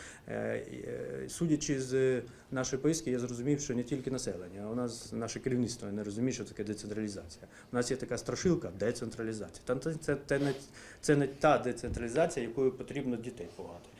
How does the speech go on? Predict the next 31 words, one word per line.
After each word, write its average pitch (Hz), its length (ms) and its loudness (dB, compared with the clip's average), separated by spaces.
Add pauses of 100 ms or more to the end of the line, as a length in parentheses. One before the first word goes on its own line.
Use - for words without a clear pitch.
(240)
лякати. - 640 -2
Дітей 147 220 -2
це 170 140 -2
не 156 120 0
лякає, 156 300 2
лякається 131 380 2
чиновників, 135 580 0
які 120 340 0 (240)
втрачають, 120 760 2
е, 110 180 4
ресурс, 170 420 0
які - 140 -2
втрачають 117 460 0
владу 127 260 4
на 113 100 2
місцях, 139 460 2
я-, 117 140 2 (240)
які, 135 360 0 (280)
е, 107 340 0 (140)
як, 127 340 4
е, 107 340 4 (180)
е, 110 280 -4
вибачайте, 113 600 -2
посередники 156 720 2
отримують 123 420 2
свій 117 320 -2
якийсь 110 320 -2
зиск, 175 320 0
політичний 135 800 0
або 107 220 4
економічний, 147 760 0